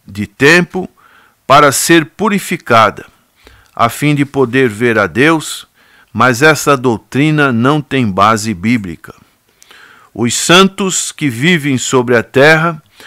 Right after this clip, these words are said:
na vinda de Cristo, serão aperfeiçoados moralmente para estarem com Ele no momento em que o seu corpo for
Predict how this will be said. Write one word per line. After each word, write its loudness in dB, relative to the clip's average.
na 4
vinda 4
de -2
Cristo, -4
serão 0
aperfeiçoados 2
moralmente 0
para 2
estarem 2
com 4
Ele 4
no -2
momento 0
em -6
que -12
o -6
seu -4
corpo -2
for -2